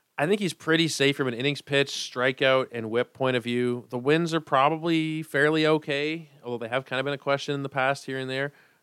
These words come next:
Um, but the detriment that he can bring to your E R A if he doesn't turn it around, Aaron Nola is being drafted in a lot of cases as your S P one. Understandably so.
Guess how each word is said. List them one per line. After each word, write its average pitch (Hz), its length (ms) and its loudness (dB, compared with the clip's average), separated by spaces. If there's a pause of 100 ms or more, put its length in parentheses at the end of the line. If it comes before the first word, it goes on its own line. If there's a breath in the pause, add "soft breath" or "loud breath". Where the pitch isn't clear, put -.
Um, 120 420 0 (920)
but 143 160 0
the 139 80 -4
detriment 135 520 -4
that 151 100 -6
he 151 80 0
can 139 180 -2
bring 117 460 -2
to - 100 -8
your 117 180 0
E 113 160 -2
R 110 220 4
A 117 200 2
if 123 140 -2
he 113 140 -6
doesn't 107 500 -4 (160)
turn 120 220 -2
it 117 60 -4
around, 110 400 0
Aaron 170 240 -2
Nola 151 280 4
is 123 120 -2
being 123 200 -6
drafted 120 440 2
in 113 100 0
a 104 60 -2
lot 113 280 2
of 147 80 -4
cases 127 420 -6
as 113 200 -4
your 107 140 -10
S 113 180 -6
P 117 200 -12
one. 101 420 -6 (760 soft breath)
Understandably 135 840 -6
so. 62 400 -18